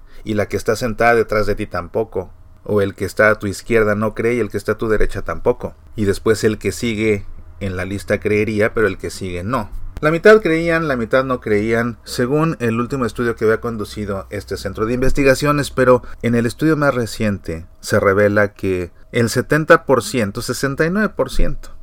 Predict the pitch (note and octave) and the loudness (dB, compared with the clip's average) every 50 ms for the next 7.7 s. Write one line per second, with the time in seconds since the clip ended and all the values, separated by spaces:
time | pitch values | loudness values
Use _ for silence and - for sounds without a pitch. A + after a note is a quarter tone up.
0 | - - - - - - G2+ G2+ G#2 - - - B2+ A2 - A2 G#2+ G#2+ G2+ - | -16 -18 -20 -18 -8 -2 0 2 2 2 0 0 0 0 2 0 0 0 0 -2
1 | G#2+ G2 G#2 G2 F2+ - - A2+ A2+ A2 - A2 G#2 G#2+ G#2 G#2+ A2+ A2+ - - | -4 -2 -2 -4 -4 -2 0 0 0 0 -2 -2 -2 -2 0 -2 -2 -4 -6 -10
2 | - - - A#2+ C3+ D#3 F3 E3+ - F3 F3+ G3+ G#3+ G#3 F#3 E3 D3+ C#3 - C3+ | -16 -10 -6 0 4 4 4 4 4 4 4 4 4 4 4 6 4 4 6 4
3 | C3 - C#3+ C#3 C#3 - D3 C#3+ C3 C3 D3 E3 E3+ E3 C#3+ C3+ - - C#3 C#3+ | 2 2 0 -2 -2 0 4 4 4 4 4 4 4 4 2 -2 -4 -2 0 0
4 | D3 D3 C#3 C#3 D3 D3 C#3+ - - - - - - - - G#2 F#2+ F#2 - B2+ | 2 2 0 0 -2 -6 -8 -10 -16 -20 -20 -20 -12 -6 -2 -2 -2 2 4 6
5 | C3 C3 C3+ C#3+ C3 - A2+ G#2 G2+ A2+ B2 B2 A#2+ A2+ - C3 B2+ B2+ B2 - | 6 6 6 4 0 -2 -2 -2 0 -2 -2 -2 -2 -4 -2 -2 -2 -2 -2 -2
6 | - E3+ D#3+ C3 C3 A#2+ A#2+ A2+ A2+ A2+ G#2 - A#2+ A2+ - - B2 - - G#2 | -2 -2 2 4 4 4 4 2 0 -2 -2 0 0 0 0 -2 -4 -2 -2 -2
7 | G#2+ G#2 G#2 G#2+ G#2+ A#2 G#2 - - D3 A2+ - - - | -2 -2 -2 -2 -2 -4 -6 -4 -4 -4 -4 -4 -8 -16